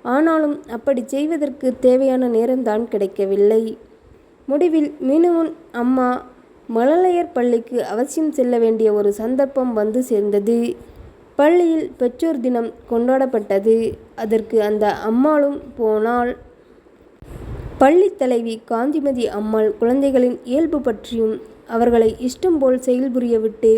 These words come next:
விளையாட்டு போக்கிலேயே திருத்தும் முறைகள் பற்றியும் பேசினாள். விழா நிகழ்ச்சிகள் முடிந்த பிறகு மீனுவின் அம்மா ஜானி காந்திமதி அம்மாளை சந்தித்தாள்.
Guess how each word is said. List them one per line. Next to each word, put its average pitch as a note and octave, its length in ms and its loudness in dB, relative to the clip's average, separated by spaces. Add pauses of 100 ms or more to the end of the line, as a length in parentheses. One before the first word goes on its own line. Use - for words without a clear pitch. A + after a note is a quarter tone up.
(160)
விளையாட்டு D4+ 500 0 (160)
போக்கிலேயே A#3+ 680 -2 (160)
திருத்தும் D#4 380 0
முறைகள் C4 440 2
பற்றியும் G#3+ 440 -2
பேசினாள். A3 600 2 (760)
விழா D4+ 320 4
நிகழ்ச்சிகள் C#4+ 560 0
முடிந்த B3+ 360 0
பிறகு A3+ 420 0 (160)
மீனுவின் D#4+ 540 0
அம்மா A3 380 -2
ஜானி A#3 460 2 (680)
காந்திமதி D#4+ 500 2
அம்மாளை A#3 340 0
சந்தித்தாள். A3 760 -2